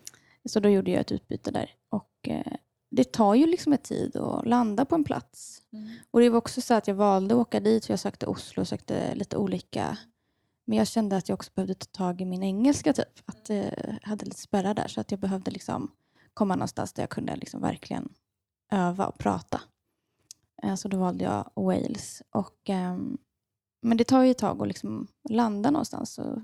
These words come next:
Speaker 1: känna efter vad, vad det är för ställe och sådär.
Speaker 2: Mm.
Speaker 1: Eh, och så träffade jag min,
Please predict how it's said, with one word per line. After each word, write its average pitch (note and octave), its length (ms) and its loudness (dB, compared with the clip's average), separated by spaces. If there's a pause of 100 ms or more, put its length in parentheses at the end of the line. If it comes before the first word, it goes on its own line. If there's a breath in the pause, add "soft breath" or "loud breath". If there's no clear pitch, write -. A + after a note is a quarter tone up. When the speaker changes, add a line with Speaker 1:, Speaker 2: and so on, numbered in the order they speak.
(140)
Speaker 1:
känna G#3+ 260 -4
efter G#3+ 460 -4
vad, G#3+ 280 -4
vad G#3+ 140 -2
det G#3 60 0
är G3 40 -4
för A3 100 -8
ställe G#3 280 -4
och A3 60 -4
sådär. - 180 -10 (100)
Speaker 2:
Mm. A#3 120 -16 (1120 loud breath)
Speaker 1:
Eh, G3 200 2
och G3+ 100 -2
så A3 80 -4
träffade G#3+ 380 0
jag G3+ 100 2
min, G3+ 300 -4